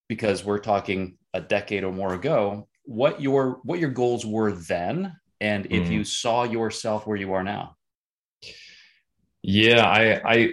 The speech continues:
Speaker 2: this is kind of one of those cool things where the, the big picture answer is I'm doing exactly what I planned to do, plus a little more, and I didn't know what it would have been.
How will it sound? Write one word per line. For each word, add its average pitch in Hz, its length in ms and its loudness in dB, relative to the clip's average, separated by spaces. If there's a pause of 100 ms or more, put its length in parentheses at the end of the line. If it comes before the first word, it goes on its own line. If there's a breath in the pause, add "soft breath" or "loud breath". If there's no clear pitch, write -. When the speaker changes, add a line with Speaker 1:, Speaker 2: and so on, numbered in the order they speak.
Speaker 2:
this 151 220 2
is 160 100 4
kind 131 340 4
of 117 60 8
one 113 140 6
of 104 40 6
those 104 180 4
cool 98 340 2
things 95 340 2
where 92 140 4
the, 92 100 2
the 87 80 -4
big 104 240 2
picture 120 260 2
answer 95 440 4
is 90 560 2 (500)
I'm 104 220 6
doing 123 400 4
exactly 104 500 4
what 113 100 6
I 101 60 6
planned 101 300 4
to 92 80 4
do, 104 240 4
plus 90 340 0
a 95 60 2
little 92 200 4
more, 92 320 4
and 95 80 2
I 82 60 2
didn't 87 220 2
know 85 100 0
what 87 120 2
it 92 100 0
would 87 80 -2
have 85 140 -8
been. 98 260 2